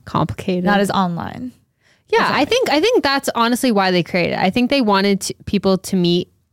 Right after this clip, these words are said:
Speaker 1: organically in person versus online.
Speaker 2: Do you think there's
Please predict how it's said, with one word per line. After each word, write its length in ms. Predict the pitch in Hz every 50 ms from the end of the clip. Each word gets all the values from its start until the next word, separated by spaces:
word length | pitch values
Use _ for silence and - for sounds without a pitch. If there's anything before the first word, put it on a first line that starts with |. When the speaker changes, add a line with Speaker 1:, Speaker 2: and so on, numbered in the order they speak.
| _ _ _ - 202
Speaker 1:
organically 680 | 196 190 175 170 160 160 165 170 - 190 185 185 180
in 140 | - 170 156
person 600 | - 160 151 160 - - - - - - - - _ _ _ _ _ _ _
versus 600 | - 190 170 170 160 - 180 170 175 165 160 - - -
online. 400 | 170 160 - 95 95 - - - -
Speaker 2:
Do 60 | 254
you 60 | 208
think 140 | 285 302 330
there's 120 | 453 440